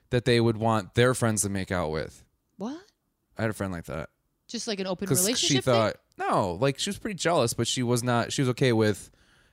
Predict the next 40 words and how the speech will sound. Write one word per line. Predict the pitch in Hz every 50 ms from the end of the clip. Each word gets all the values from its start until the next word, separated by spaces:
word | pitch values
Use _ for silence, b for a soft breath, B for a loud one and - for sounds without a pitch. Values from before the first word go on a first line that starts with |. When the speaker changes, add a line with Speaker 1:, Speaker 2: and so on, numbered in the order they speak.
| b b
Speaker 1:
him | b 113 113 113
making | 110 107 - 113 104
out | 95 85
with | 95 -
her | 87 85
friends. | - - 113 98 80 67 60 - - - - - - b b b b b b b b b b b b _ _ _ _ _
Like, | 104 110 107
'cause | - 123
Speaker 2:
What? | -
Speaker 1:
she | - 139
was | 117 113
like, | 113 101
"You | 131 151
should | - - -
kiss | 185 175 170
my | 160 123
boyfriend. | 95 107 110 101 101 95
He | 92
kisses | - 113 95 90 87 85
really | 85 85 78
good." | 73 64 55 - 50 - _ _ _ _ _ _ - - -
When | 107 113 107 101
she | - - 101
would | 90
get | 90 65
really | 67 80
drunk. | 85 - - - _ _ _
She's | - - - 139
also | 113 - -
twenty-two | - - - 69 71 69 - -
at | 65 67
the | -
time. | - - - - _
Speaker 2:
Yeah. | - -
Speaker 1:
But | 143 139 107 - 175 - - - b b b b b b b b b b
that's, | - 117 - - - -
you | 131 160
know, | 151
some, | - - 127
sometimes, | - - - 131 127 - 139 127 123 127 - -